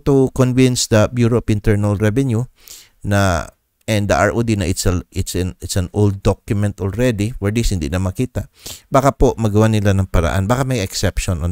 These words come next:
that, no? Pero as far as I know, ang general requirements talaga, dapat may valid identifications po yan sila sa mga recent transactions like now. But, of course, uh,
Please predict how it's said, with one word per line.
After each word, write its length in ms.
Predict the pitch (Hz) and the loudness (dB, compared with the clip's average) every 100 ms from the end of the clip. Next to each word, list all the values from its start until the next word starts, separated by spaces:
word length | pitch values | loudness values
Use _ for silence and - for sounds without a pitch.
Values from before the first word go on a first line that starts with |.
| 92 | -2
that, 160 | - | -2
no? 160 | 82 92 _ - - - - 143 | -6 -8 _ -18 -16 -18 0 4
Pero 240 | 147 147 | 6 8
as 160 | 135 - | 6 6
far 240 | 160 139 | 2 2
as 80 | - | 2
I 160 | 151 | 0
know, 240 | 120 110 120 - - - - | 2 -2 -4 -10 -20 -14 -2
ang 160 | 113 | 0
general 320 | 123 127 135 131 | 4 4 4 0
requirements 560 | 127 120 110 117 - | 0 0 2 2 -2
talaga, 400 | 131 113 98 143 | -4 -2 0 0
dapat 160 | 185 - 113 | -2 -2 0
may 80 | |
valid 320 | 95 95 92 78 | 2 2 0 0
identifications 960 | 90 92 92 92 92 87 80 85 - | -2 0 -2 -4 -4 -4 -4 -4 -6
po 160 | - 60 | -6 -6
yan 80 | 76 | -6
sila 320 | - 80 - - - | -4 -4 -4 -10 -12
sa 160 | - 165 | 0 2
mga 240 | 156 139 | 4 4
recent 400 | 113 101 104 98 | 4 4 4 4
transactions 480 | 90 92 85 90 - | 2 0 0 -2 -2
like 220 | 85 - | -4 0
now. 160 | 95 92 | 2 4
But, 160 | 104 - _ _ _ _ _ _ - _ | 2 -2 _ _ _ _ _ _ -20 _
of 80 | - | 4
course, 400 | 185 160 - - _ - | 6 8 4 -2 _ 2
uh, 320 | 120 120 | 6 6